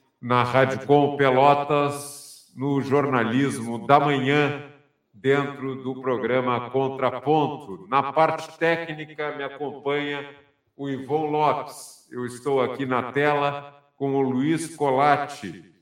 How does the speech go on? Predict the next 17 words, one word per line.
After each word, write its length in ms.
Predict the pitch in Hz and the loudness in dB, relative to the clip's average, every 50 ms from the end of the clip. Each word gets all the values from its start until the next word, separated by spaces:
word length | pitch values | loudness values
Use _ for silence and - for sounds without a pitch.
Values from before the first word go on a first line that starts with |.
| _ _ _ _ _ - | _ _ _ _ _ -14
Estamos 640 | 113 107 107 107 107 135 139 135 135 135 110 - 143 | -14 -14 -12 -10 -4 -4 -2 -2 -2 -2 -2 0 2
ao 260 | 151 143 135 - - | 2 2 2 0 -2
vivo 580 | - - 156 175 170 151 135 - - 104 104 | -4 -4 -2 0 0 0 0 -2 -6 -8 -8
nesta 460 | 104 107 120 127 123 127 127 127 127 120 | -8 -6 -4 -4 -4 -4 -4 -4 -2 -2
live 460 | 117 123 127 127 120 107 - 98 98 | 0 2 2 2 0 -2 -4 -8 -10
que 80 | 117 | -10
inicia 480 | 113 110 110 107 110 107 110 113 113 110 | -8 -8 -8 -10 -10 -10 -8 -4 -4 -4
agora 340 | 110 110 123 139 151 147 147 | -2 0 0 0 2 2 0
e 40 | 135 | 0
vai 180 | 135 135 131 | 0 2 2
até 200 | 127 131 127 143 | 2 0 0 -2
às 280 | 143 143 131 - - - | 0 0 -2 -2 -2 0
dez 320 | 139 151 156 151 156 147 | 2 2 2 2 0 -4
e 60 | 135 | -6
meia 380 | 131 135 139 147 143 135 131 135 | -4 -2 -2 0 0 -2 -2 -2
desta 400 | 131 135 139 135 139 135 143 139 | 0 0 0 0 -2 -2 -4 -4
manhã. 480 | 135 139 135 135 135 127 - - 104 | -2 -2 -2 -2 -4 -6 -10 -10 -12